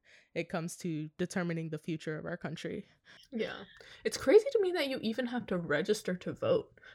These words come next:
Speaker 2: I feel like when you turn eighteen, you should be able to vote. Like, I don't know why, like, maybe I'm just simplifying things, but I just feel like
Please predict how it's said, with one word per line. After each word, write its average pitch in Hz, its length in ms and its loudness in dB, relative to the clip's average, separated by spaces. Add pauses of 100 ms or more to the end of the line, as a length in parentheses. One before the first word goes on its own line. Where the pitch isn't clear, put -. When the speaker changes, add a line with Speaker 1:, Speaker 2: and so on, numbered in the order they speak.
(100)
Speaker 2:
I 196 60 0
feel 330 220 10
like 349 160 4
when 294 120 4
you 285 80 4
turn 247 240 2
eighteen, 185 560 2 (240)
you 202 100 2
should 202 200 4
be 196 160 6
able 180 160 2
to 160 80 2
vote. - 260 -4 (540)
Like, 175 420 8
I 202 80 4
don't 233 160 6
know 226 120 6
why, 185 320 2
like, 175 200 2
maybe 220 300 4
I'm 190 140 4
just 180 160 -2
simplifying 180 500 -2
things, 175 340 -2
but - 200 -12
I 285 100 -8
just 359 240 -6
feel 359 160 -4
like 339 340 -4